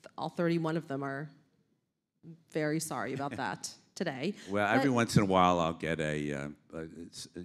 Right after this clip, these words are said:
Speaker 2: you know, a, from one of the editors, "Would you read?" You know, and I, I do read 'em, but it's sort of funny,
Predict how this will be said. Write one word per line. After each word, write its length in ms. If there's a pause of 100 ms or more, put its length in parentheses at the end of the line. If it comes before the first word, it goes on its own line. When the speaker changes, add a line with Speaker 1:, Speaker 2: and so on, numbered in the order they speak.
Speaker 2:
you 80
know, 200
a, 60 (240)
from 220
one 160
of 80
the 140
editors, 640
"Would 200
you 120
read?" 440
You 120
know, 280 (200)
and 120
I, 120
I 60
do 200
read 240
'em, 160
but 120
it's 200
sort 220
of 60
funny, 400